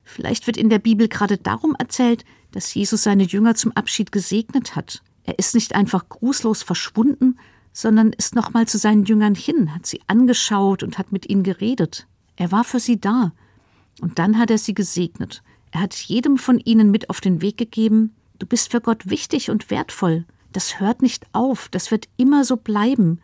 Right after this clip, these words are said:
Und behalt das nicht für dich. Gib's an andere weiter. Sei für andere ein Segen, damit auch sie spüren und mitbekommen, dass sie wichtig und wertvoll sind.“ So sind die Jünger damals weitergegangen.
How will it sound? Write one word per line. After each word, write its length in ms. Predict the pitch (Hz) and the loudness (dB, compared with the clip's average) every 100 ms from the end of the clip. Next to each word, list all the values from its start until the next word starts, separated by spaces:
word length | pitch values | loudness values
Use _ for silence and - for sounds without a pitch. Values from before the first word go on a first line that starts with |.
| _ _ _ | _ _ _
Und 180 | 202 - | -12 -6
behalt 380 | 180 - 208 254 | -6 -2 -2 0
das 200 | 254 - | -2 -2
nicht 180 | 240 - | -4 -4
für 120 | 233 | -6
dich. 440 | - 262 - - _ _ _ | -4 -8 -10 -16 _ _ _
Gib's 260 | - - - | -12 -8 -4
an 140 | 233 | -4
andere 500 | - 220 220 220 196 | 2 4 4 2 0
weiter. 520 | 190 240 320 196 170 - _ - | 0 0 0 -2 -4 -6 _ -14
Sei 200 | - 202 | -4 -4
für 240 | - - - | -4 -6 2
andere 380 | 226 254 254 | 4 4 2
ein 200 | - 214 | 2 2
Segen, 520 | 190 202 226 247 165 170 _ _ | 2 0 0 0 0 -2 _ _
damit 300 | 202 208 220 | 0 0 0
auch 140 | 220 - | -6 -4
sie 300 | - 285 320 | -4 -4 -4
spüren 480 | - - 202 175 | -4 0 2 2
und 120 | 175 180 | 2 -2
mitbekommen, 600 | 170 170 170 - 175 170 | -2 -6 -8 -4 -2 -2
dass 160 | 160 | -4
sie 160 | 160 156 | -4 -6
wichtig 400 | 190 - 165 - | -6 -6 -10 -6
und 160 | 156 | -4
wertvoll 400 | 165 156 - 156 | -4 -6 -6 -6
sind.“ 380 | 151 156 - - _ _ _ _ _ | -4 -4 -6 -12 _ _ _ _ _
So 140 | - | -10
sind 220 | 170 247 226 | -4 -2 0
die 100 | 185 | 0
Jünger 300 | 180 214 285 | 0 0 2
damals 420 | 262 240 226 - | 4 4 2 -4
weitergegangen. 680 | 147 - 165 - 160 139 | -6 -6 -8 -6 -4 -6